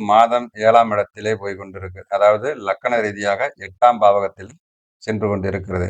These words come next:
அப்ப எட்டாம் பாவகம் என்பது தவிர்க்க முடியாத நெருக்கடிகள், விபத்து, தேவையில்லாம பிரச்சனைகளை சந்திக்கக்கூடிய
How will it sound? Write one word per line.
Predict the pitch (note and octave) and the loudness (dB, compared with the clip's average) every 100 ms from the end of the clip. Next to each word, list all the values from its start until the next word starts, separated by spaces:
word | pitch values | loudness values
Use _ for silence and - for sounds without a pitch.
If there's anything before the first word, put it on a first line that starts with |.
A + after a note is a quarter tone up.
| - | -6
அப்ப | G2+ - G#2 | -8 -2 0
எட்டாம் | F#2+ - B2+ B2 | 0 2 2 4
பாவகம் | A2+ A2 A2 | 4 4 0
என்பது | A2 G#2 G2+ B2+ | -6 -4 -4 -4
தவிர்க்க | A2 G#2+ G#2 | -2 -4 -4
முடியாத | A2 G#2 G#2 A2 | -8 -2 0 0
நெருக்கடிகள், | G2+ G2+ G#2+ G#2+ F#2+ A2+ | -4 -6 -8 -8 -8 -8
விபத்து, | G#2 F#2+ F#2+ _ A#2+ C3 _ _ _ _ - | -8 -10 -12 _ -10 -10 _ _ _ _ 0
தேவையில்லாம | A2 A2 G#2 G#2+ A2+ G#2+ F#2+ - _ _ - | 2 4 2 4 4 2 0 -6 _ _ -6
பிரச்சனைகளை | G#2 - A2+ G#2 G2+ | -6 -2 -2 0 -2
சந்திக்கக்கூடிய | G#2 G#2 G2+ G2+ G2+ G2 | -2 -2 -4 -6 -6 -4